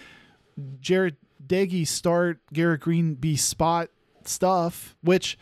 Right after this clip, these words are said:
if you play like you did against Oklahoma, I'm kind of okay with that.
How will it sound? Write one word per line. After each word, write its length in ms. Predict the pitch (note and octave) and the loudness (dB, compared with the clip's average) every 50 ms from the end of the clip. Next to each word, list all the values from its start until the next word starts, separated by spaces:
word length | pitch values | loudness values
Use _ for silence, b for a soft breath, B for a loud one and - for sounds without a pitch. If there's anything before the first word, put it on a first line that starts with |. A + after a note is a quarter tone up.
| b b b b b | b b b b b
if 140 | D#3+ - | -2 0
you 60 | F3 - | 0 -2
play 200 | - G#3 G#3 G#3 | 0 2 2 2
like 180 | G3+ F#3 - | 2 2 0
you 60 | F#3+ | 0
did 140 | E3 F3 E3+ | 0 2 2
against 260 | F3 D#3+ E3+ D#3+ - | 2 0 0 0 2
Oklahoma, 560 | F3+ E3+ - D3 C3+ E3+ G3 G#3 G3 F3 D#3+ C#3 | 2 2 2 2 0 2 2 2 2 0 0 -2
I'm 140 | - D#3 D#3+ | -2 -4 -4
kind 260 | - - F3+ F#3+ G#3 | -2 0 2 2 2
of 80 | G3+ D#3 | 2 2
okay 320 | D#3 C#3 - - D3+ E3 | 0 0 -2 -2 -2 0
with 180 | A3 G#3 D3+ - | 2 0 0 0
that. 320 | - B2+ A#2+ C3 C#3+ - | -2 -2 0 0 -2 -2